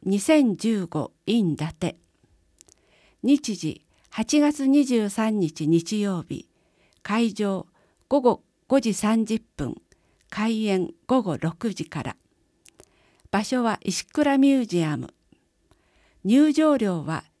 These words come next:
一般千円で、前売り券は八百円。中高生は五百円で、前売り、当日共通です。なお、小学生以下は無料です。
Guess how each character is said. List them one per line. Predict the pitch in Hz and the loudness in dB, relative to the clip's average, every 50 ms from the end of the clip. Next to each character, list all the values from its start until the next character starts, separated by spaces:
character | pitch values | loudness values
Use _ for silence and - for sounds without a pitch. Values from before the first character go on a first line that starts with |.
| _ _ | _ _
一 | 180 185 175 - _ _ | -4 -4 -4 -6 _ _
般 | - 254 254 254 247 | -2 -2 -2 -2 -4
千 | - - 262 254 254 247 226 | -4 -2 -2 0 0 0 0
円 | 190 170 147 139 135 | 0 0 -2 -2 -4
で、 | 127 160 - - _ _ _ _ - - _ _ | -4 -6 -8 -10 _ _ _ _ -20 -20 _ _
前 | 190 208 226 262 269 277 302 | -2 0 2 2 2 2 2
売 | 302 | 2
り | 285 269 | 0 -2
券 | - - 208 190 185 175 185 | -2 -2 0 0 0 0 0
は | 240 - - - | -2 -4 -4 -8
八 | - - 180 - _ _ | -10 -10 -10 -10 _ _
百 | - 185 180 - - 160 | -4 -4 -4 -4 -8 -8
円。 | 147 139 - - _ _ _ _ _ _ _ _ _ _ _ _ _ _ _ _ _ _ _ _ _ _ _ | -8 -8 -8 -10 _ _ _ _ _ _ _ _ _ _ _ _ _ _ _ _ _ _ _ _ _ _ _
中 | - 285 311 311 | -2 0 0 0
高 | 311 - 330 330 339 | 0 0 0 0 0
生 | 330 - 262 214 190 170 | 0 0 -2 -2 -2 -2
は | 160 143 - - - _ | -4 -4 -6 -8 -6 _
五 | 170 175 | -4 -2
百 | 196 208 254 247 - 240 | -2 -2 -4 -4 -2 -2
円 | 202 175 170 156 139 139 | 0 0 0 -2 -2 -4
で、 | 131 147 - - - _ _ _ _ _ _ _ | -6 -6 -8 -10 -14 _ _ _ _ _ _ _
前 | - 185 190 220 247 254 | -4 -2 0 0 0 0
売 | 240 226 214 208 | 0 -2 -2 -4
り、 | 208 185 - _ _ _ _ _ - | -6 -8 -8 _ _ _ _ _ -6
当 | - 269 285 285 262 | -2 0 0 0 0
日 | - 170 - - - | -2 -4 -6 -8 -14
共 | _ - - 196 202 208 | _ -6 -6 -4 -4 -6
通 | 202 - 202 190 185 175 | -8 -8 -8 -8 -6 -6
で | 170 175 190 | -4 -6 -6
す。 | - - - _ _ _ _ _ _ _ _ _ _ _ _ _ _ _ _ _ _ _ | -6 -10 -16 _ _ _ _ _ _ _ _ _ _ _ _ _ _ _ _ _ _ _
な | - 202 202 190 | -6 -4 -2 -2
お、 | 175 170 - _ | -4 -6 -10 _
小 | - - 262 285 302 | -6 -2 0 2 4
学 | 294 302 302 294 - | 4 2 0 -2 -4
生 | - - 277 269 269 254 | -4 -2 0 0 0 -2
以 | - - - | -4 -6 -6
下 | - 202 170 | -4 -4 -4
は | 156 160 - - - _ | -4 -4 -6 -8 -10 _
無 | - 180 180 185 | -4 -2 0 0
料 | 202 208 208 196 185 | 0 0 0 -2 -4
で | 170 170 190 | -6 -6 -8
す。 | - - - | -8 -10 -16